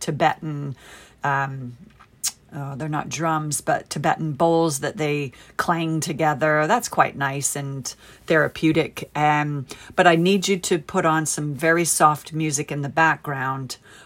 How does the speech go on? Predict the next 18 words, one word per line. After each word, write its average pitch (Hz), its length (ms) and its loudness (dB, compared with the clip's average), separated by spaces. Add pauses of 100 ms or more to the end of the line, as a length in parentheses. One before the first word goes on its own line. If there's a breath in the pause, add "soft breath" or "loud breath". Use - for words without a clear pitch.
(160 loud breath)
Or 240 380 4 (340 loud breath)
if - 180 0
you 180 80 0
find 151 460 0
my 147 220 0
voice 214 460 0 (120)
and 156 300 0
the 143 100 -6
silence 175 920 0 (840 soft breath)
is 175 200 4
enough, 185 500 2 (100)
then 170 220 -2
great, 185 420 2
fantastic, 185 880 0
let's 196 320 -2
go 165 220 4
for 143 260 -6
it. - 340 -8